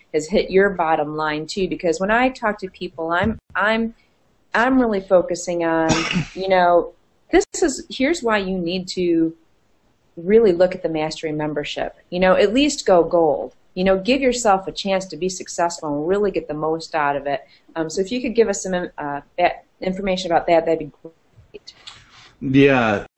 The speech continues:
Speaker 2: uh, you know, thanks so much for sh-, uh, sharing all those <laughs> wonderful things. You're almost making me blush here. Good thing I got lights, otherwise I'd be all red.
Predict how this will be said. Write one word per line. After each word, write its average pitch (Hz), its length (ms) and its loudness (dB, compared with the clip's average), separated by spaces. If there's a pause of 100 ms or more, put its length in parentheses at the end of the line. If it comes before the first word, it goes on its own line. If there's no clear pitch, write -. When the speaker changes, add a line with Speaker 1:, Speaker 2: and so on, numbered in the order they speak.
Speaker 2:
uh, 104 60 -8
you 123 300 -4
know, 110 480 0
thanks 160 260 2
so 143 100 2
much 123 240 4
for 110 140 0
sh-, - 420 -8
uh, 107 220 0
sharing 135 340 2
all 113 180 4
those 104 420 4
<laughs> - 180 -6
wonderful 156 460 4
things. 131 320 0
You're 98 100 2
almost 101 340 2
making 104 240 -4
me 90 120 -2
blush 92 420 -2
here. 87 180 -10 (560)
Good 120 120 0
thing 135 120 0
I 113 80 0
got 101 240 2
lights, 117 320 2
otherwise 92 460 0
I'd 90 140 -2
be 101 100 0
all 95 160 2
red. 90 420 0